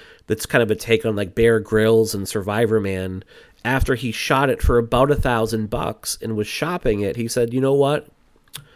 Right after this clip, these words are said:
Give me fifty thousand dollars over Kickstarter. And if you do that, I will just post it free on YouTube and you can do whatever you want with it.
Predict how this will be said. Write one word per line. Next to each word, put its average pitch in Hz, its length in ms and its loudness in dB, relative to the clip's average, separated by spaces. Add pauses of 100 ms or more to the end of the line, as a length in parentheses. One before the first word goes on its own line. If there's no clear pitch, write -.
(440)
Give 143 140 6
me 170 100 6
fifty 160 360 0
thousand 135 400 0
dollars 101 420 -2
over 95 200 -4
Kickstarter. - 720 -10 (380)
And 113 100 0
if 107 120 -4
you 107 80 -4
do 131 260 4
that, 107 320 0
I 104 60 -2
will 107 100 0
just 104 220 -8
post 113 320 6
it - 100 -4
free 107 300 0
on 98 140 -2
YouTube 147 500 -2
and - 120 -6
you 101 80 -4
can 101 140 -8
do 95 100 -6
whatever 92 300 -4
you 110 100 0
want 90 280 -4
with - 180 -12
it. - 180 -14